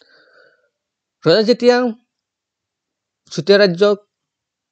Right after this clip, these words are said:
আক্ৰমণ কৰিবলৈ গৈছিলে, ৰজাৰ বিদায়ৰ সময়ত দ্বিতীয় ৰাণী প্ৰেগনেণ্ট আছিলে। কি আছিলে? এই দ্বিতীয় ৰাণী, প্ৰথম ৰাণী নহয়, দ্বিতীয় ৰাণী প্ৰেগনেণ্ট আছিলে।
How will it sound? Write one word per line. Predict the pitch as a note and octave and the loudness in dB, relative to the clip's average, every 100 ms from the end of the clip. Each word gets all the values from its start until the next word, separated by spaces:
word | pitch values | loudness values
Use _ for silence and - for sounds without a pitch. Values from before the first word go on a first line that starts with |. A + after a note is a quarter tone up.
| _ _ _ _ _ - | _ _ _ _ _ -10
আক্ৰমণ | C3+ D#3+ D#3+ | -2 -2 2
কৰিবলৈ | D#3+ D3 D3+ | 2 2 2
গৈছিলে, | C3 - B2 D3 F3 _ _ _ _ _ - | 0 0 -2 -2 -6 _ _ _ _ _ -4
ৰজাৰ | D3 F#3 | 0 2
বিদায়ৰ | F3 C#3+ C#3+ D3 | 2 2 2 2
সময়ত | C3 B2 C3 | 0 -2 -2
দ্বিতীয় | C3 B2+ - E3 | -2 -4 2 2
ৰাণী | D#3+ E3 | 4 0
প্ৰেগনেণ্ট | - B2 A#2+ A2 | -2 -2 -2 -4
আছিলে। | - G2+ - _ _ _ _ D3 | -6 -10 -12 _ _ _ _ -16
কি | |
আছিলে? | C3+ F#3 | -12 -14
এই | - C#3 | -10 -8
দ্বিতীয় | C#3 D3 D#3+ | -6 -4 -4
ৰাণী, | A#2+ | -4
প্ৰথম | D3 F3 E3 | -4 -2 0
ৰাণী | C#3+ | 0
নহয়, | B2 E3+ | -2 -4
দ্বিতীয় | D3 B2+ D#3 | -4 -2 0
ৰাণী | D3 | 0
প্ৰেগনেণ্ট | - C#3 B2 B2 G2+ | 0 -2 0 -2 -6
আছিলে। | - | -8